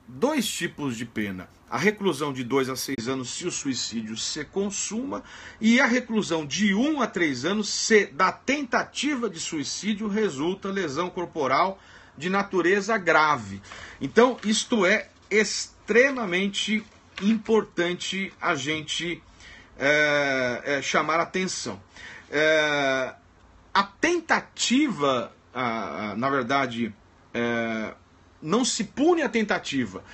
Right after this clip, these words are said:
mas o que se caracteriza como consumação do tipo são duas situações. Quando a pessoa tenta se suicidar e consegue se suicidar, ou quando tenta se suicidar,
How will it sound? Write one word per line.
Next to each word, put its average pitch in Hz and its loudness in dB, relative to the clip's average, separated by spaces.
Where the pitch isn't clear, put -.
mas 165 2
o 202 2
que 240 0
se - -2
caracteriza 180 0
como 185 -2
consumação 214 -2
do 123 -6
tipo - 0
são 214 4
duas 320 2
situações. 160 -4
Quando 196 4
a 220 -2
pessoa 196 2
tenta 190 0
se 165 -6
suicidar 160 0
e 175 2
consegue 175 0
se 143 -8
suicidar, 175 -2
ou 294 0
quando 175 2
tenta 269 0
se - -10
suicidar, 185 0